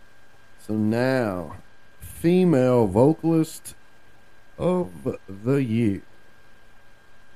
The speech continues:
And your nominees are Miranda Lambert, Ashley McBride, Carly Pearce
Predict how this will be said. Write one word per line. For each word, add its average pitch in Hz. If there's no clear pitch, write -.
And 104
your 107
nominees 113
are 82
Miranda 127
Lambert, 101
Ashley 170
McBride, 92
Carly 107
Pearce -